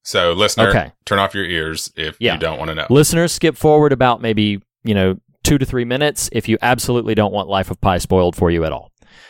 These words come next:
Speaker 2: Um, towards the end of the film, there, and the book, um, there is some,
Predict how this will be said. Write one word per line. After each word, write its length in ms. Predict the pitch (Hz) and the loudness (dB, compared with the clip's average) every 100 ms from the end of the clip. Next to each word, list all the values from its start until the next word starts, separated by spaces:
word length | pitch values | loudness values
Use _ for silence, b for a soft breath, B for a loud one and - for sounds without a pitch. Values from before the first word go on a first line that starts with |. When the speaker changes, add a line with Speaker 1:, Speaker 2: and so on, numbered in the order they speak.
| b b | b b
Speaker 2:
Um, 240 | 117 110 | 2 2
towards 460 | 104 151 139 135 120 | 2 4 6 6 4
the 160 | 127 - | 0 2
end 200 | 135 156 | 0 0
of 80 | 156 | 0
the 100 | 170 | 0
film, 440 | 123 98 92 104 - _ | 0 0 -4 -8 -18 _
there, 440 | 107 110 110 110 - | 0 4 4 2 -2
and 320 | 101 107 120 | -4 0 0
the 60 | |
book, 340 | 127 90 80 - _ _ _ _ _ _ | 2 0 0 -12 _ _ _ _ _ _
um, 460 | 117 110 104 101 107 _ | 0 2 2 0 -8 _
there 320 | 120 127 131 | -2 2 4
is 320 | 131 131 127 120 | 4 2 2 0
some, 720 | - 135 123 120 117 117 | 0 2 4 2 0 -4